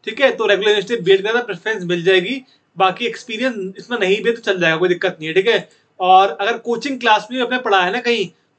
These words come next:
तो अपने सीवी में लिख दो, आपको preference तब भी मिल जाएगी। अगर आप teacher पार्ट टाइम बनना चाहते हो, अगर पार्ट टाइम लग गए तो आप permanent भी हो जाओगे अंदर जाके, एक बार अंदर पहुंच जाओ ना बस। और यहाँ से इसको भी आप apply कर सकते हो online, ठीक है।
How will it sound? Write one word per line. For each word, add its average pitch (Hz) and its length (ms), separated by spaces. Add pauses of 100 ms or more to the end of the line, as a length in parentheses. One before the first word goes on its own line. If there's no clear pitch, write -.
तो 247 60
अपने 240 220
सीवी 233 280
में 233 140
लिख 190 180
दो, 262 80
आपको 254 260
preference 233 380
तब 233 140
भी 208 120
मिल 185 160
जाएगी। 165 320
अगर 190 160
आप 226 180
teacher 220 260
पार्ट 208 240
टाइम 220 140
बनना 202 140
चाहते 180 200
हो, 180 60
अगर 196 100
पार्ट 190 200
टाइम 202 120
लग 175 220
गए 247 140
तो 208 100
आप 196 140
permanent 214 480
भी 226 60
हो 214 80
जाओगे 208 220
अंदर 190 160
जाके, 180 180
एक 185 80
बार 208 120
अंदर 196 260
पहुंच 196 200
जाओ 175 140
ना 233 100
बस। 208 260 (520)
और 247 100
यहाँ 202 200
से 202 100
इसको 247 220
भी 247 80
आप 262 100
apply 220 240
कर 226 140
सकते 170 300
हो 139 200
online, 165 380 (100)
ठीक 202 180
है। 233 140